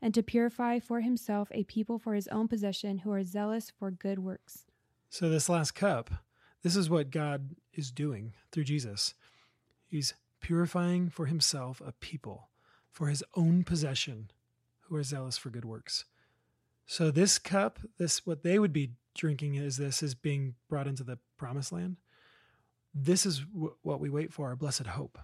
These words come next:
Speaker 2: And it, there's actually a statement Jesus says. It's not quite in the right order, but I, I think it has something to do with this.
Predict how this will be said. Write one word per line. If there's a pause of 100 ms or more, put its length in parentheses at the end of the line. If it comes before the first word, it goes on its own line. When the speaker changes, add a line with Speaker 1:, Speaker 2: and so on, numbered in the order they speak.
(1040)
Speaker 2:
And
it,
there's
actually
a
statement
Jesus
says. (380)
It's
not
quite
in
the
right
order, (240)
but (120)
I, (100)
I
think
it
has
something
to
do
with
this.